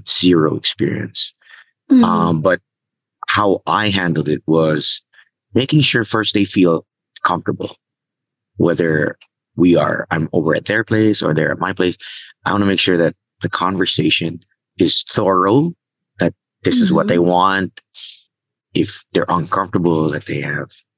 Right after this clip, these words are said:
Speaker 1: every right to say stop. Also asking them what their fantasies are, or just being comfortable with the language, with the conversation
Speaker 2: Mm-hmm.
Speaker 1: about sex, intimacy, what their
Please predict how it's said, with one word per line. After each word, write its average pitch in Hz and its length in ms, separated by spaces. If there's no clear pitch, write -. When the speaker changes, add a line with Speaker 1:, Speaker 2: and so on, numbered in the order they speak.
Speaker 1:
every 101 300
right 82 420
to 82 100
say 82 180
stop. 90 600
Also 107 560
asking 104 300
them 98 260
what 87 260
their 104 160
fantasies - 560
are, - 380
or - 320
just - 180
being 117 160
comfortable 92 400
with 82 260
the 87 80
language, 80 720
with - 140
the - 80
conversation 85 640
Speaker 2:
Mm-hmm. 71 120
Speaker 1:
about - 220
sex, - 560
intimacy, 73 760
what 92 220
their 78 360